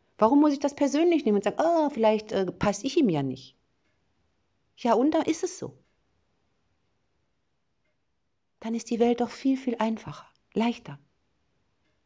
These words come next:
Und wir spüren, dass wir uns selber manipulieren. Und wir spüren, dass man uns in diese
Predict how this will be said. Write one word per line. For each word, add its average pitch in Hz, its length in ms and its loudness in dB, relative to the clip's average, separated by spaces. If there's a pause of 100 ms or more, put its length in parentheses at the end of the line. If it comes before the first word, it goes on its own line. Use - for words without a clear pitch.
(3000)
Und 240 160 -8
wir 247 80 0
spüren, 233 720 0 (280)
dass 202 220 -4
wir 220 120 2
uns 202 240 0
selber 214 640 0 (920)
manipulieren. 180 840 2
Und 190 180 -2
wir 214 100 2
spüren, 262 720 0 (220)
dass - 200 -6
man 190 140 0
uns 196 240 0
in 214 220 0
diese 349 460 -4